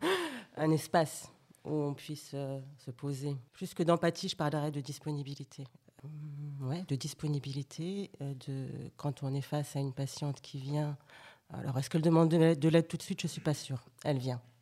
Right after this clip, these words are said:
Euh, et qu'on est complètement disponible, euh, pour l'accueillir et qu'on se met à la limite en creux pour, euh, pour lui laisser l'espace, je crois que, euh, c'est déjà, euh,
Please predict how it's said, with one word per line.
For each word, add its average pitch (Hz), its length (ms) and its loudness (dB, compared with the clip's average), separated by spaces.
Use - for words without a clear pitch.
Euh, 123 420 -2
et 139 80 -2
qu'on 147 220 0
est 139 80 2
complètement 151 520 -2
disponible, 147 680 -4
euh, 156 40 -8
pour 143 140 -6
l'accueillir 139 600 -4
et 135 40 -6
qu'on 135 160 -6
se - 140 -6
met 147 140 0
à 147 40 0
la 135 100 -2
limite 139 380 -4
en 131 80 -2
creux 170 300 4
pour, 135 240 -4
euh, 131 40 -4
pour 143 120 -6
lui 147 100 2
laisser 151 240 2
l'espace, 190 580 0
je 151 160 -4
crois 151 280 0
que, 151 220 -10
euh, 135 440 0
c'est - 120 -10
déjà, 135 440 0
euh, - 100 -6